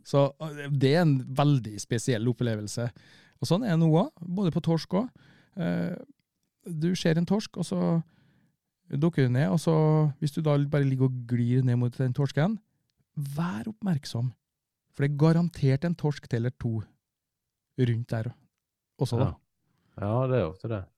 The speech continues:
Speaker 1: Ja, for hvis du bare har fokus på den torsken da,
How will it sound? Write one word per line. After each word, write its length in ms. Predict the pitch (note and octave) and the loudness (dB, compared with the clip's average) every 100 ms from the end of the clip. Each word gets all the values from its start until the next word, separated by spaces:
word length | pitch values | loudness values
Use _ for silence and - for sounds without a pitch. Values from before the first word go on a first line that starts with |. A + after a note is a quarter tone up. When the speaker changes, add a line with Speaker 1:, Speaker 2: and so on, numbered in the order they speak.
| - | 2
Speaker 1:
Ja, 160 | D3 A#2+ _ | 4 2 _
for 160 | - E3 E3 | -2 0 0
hvis 160 | E3+ | -2
du 120 | - | 0
bare 440 | F#3 E3+ G3+ G3+ D#3+ | -4 0 2 4 4
har 120 | D#3+ | 4
fokus 360 | - F#3 - B2+ | 4 2 0 -2
på 120 | D#3+ | 0
den 160 | C#3+ | 2
torsken 320 | C#3 D#3 - C#3+ | 2 0 0 2
da, 180 | G3 | 2